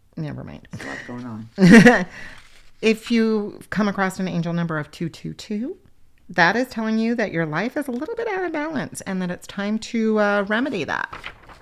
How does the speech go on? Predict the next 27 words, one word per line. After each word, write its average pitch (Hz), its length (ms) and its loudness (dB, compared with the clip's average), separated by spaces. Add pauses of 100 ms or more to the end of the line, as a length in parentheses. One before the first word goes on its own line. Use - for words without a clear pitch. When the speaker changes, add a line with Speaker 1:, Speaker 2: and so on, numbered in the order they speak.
(640)
Speaker 1:
That's 185 320 -10
probably 202 480 -4
the 202 100 -4
one 214 180 -2
I 226 100 -4
would 180 180 -8
come 156 180 -6
up 147 180 -8
with. 165 220 -6
If - 160 -4
I, 180 240 -6 (960)
Speaker 2:
<laughs> - 840 -20
Speaker 1:
things 175 180 -8
have 180 80 -8
been 175 340 -4
wonky. 143 520 -4 (420)
Um, 165 280 0 (140)
three 175 300 -8
three 156 240 -10
three 165 540 -6 (220)
is 175 200 -4 (160)
asking 370 640 -6
you 262 260 -2
to 240 160 -8
recognize 190 720 -2
your 165 120 -4
purpose. - 920 -14